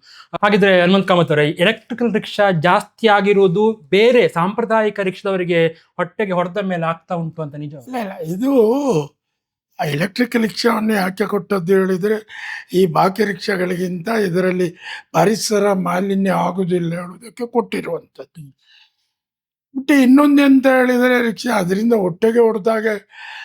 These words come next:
Speaker 2: ಆಗ್ತದೆ ಹೇಳುದು ಒಂದು ಅಷ್ಟು ಸಮಂಜಸವಾಗಿ ಕಾಣುದಿಲ್ಲ.
Speaker 1: ಹ್ಮ್.
Speaker 2: ಈಗ ನೋಡಿ, ಆರು ಸಾವಿರ ರಿಕ್ಷಾ ಇದ್ದದ್ದು,
Speaker 1: ಹ್ಮ್.
Speaker 2: ಆವಾಗ ಮಂಗಳೂರಿನ ಜನಸಂಖ್ಯೆ ಸಾಧಾರಣ ಎರಡೂವರೆ, ಮೂರು ಲಕ್ಷ ಇದ್ದದ್ದು.
Speaker 1: ಹ್ಮ್.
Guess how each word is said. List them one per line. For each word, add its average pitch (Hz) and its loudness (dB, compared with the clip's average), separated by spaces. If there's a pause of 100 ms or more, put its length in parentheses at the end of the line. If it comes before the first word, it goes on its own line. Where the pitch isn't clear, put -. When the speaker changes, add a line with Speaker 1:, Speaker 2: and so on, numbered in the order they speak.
(180)
Speaker 2:
ಆಗ್ತದೆ 196 -2
ಹೇಳುದು 214 -2 (280)
ಒಂದು 220 -2 (320)
ಅಷ್ಟು 196 -4
ಸಮಂಜಸವಾಗಿ 240 2
ಕಾಣುದಿಲ್ಲ. 196 -2
Speaker 1:
ಹ್ಮ್. 170 -20 (400)
Speaker 2:
ಈಗ 185 0
ನೋಡಿ, 220 0 (320)
ಆರು 208 2
ಸಾವಿರ 233 0
ರಿಕ್ಷಾ 208 -4
ಇದ್ದದ್ದು, 180 -2
Speaker 1:
ಹ್ಮ್. 185 -14 (360)
Speaker 2:
ಆವಾಗ 196 0
ಮಂಗಳೂರಿನ 220 0
ಜನಸಂಖ್ಯೆ 208 -4
ಸಾಧಾರಣ 208 -4 (560)
ಎರಡೂವರೆ, 202 0
ಮೂರು 208 0
ಲಕ್ಷ - -4
ಇದ್ದದ್ದು. 170 0
Speaker 1:
ಹ್ಮ್. - -20